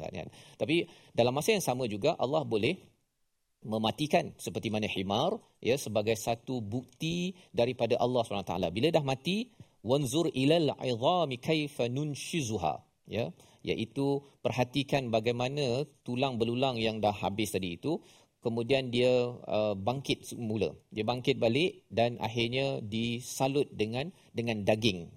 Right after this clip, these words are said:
Itu yang diperhatikan oleh Nabi Uzair. Jadi kalau kita tengok perkara ni, dia nampak macam,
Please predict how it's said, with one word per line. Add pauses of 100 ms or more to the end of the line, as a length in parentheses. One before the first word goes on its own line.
(120)
Itu
yang
diperhatikan
oleh
Nabi
Uzair. (240)
Jadi
kalau
kita
tengok
perkara
ni,
dia
nampak
macam,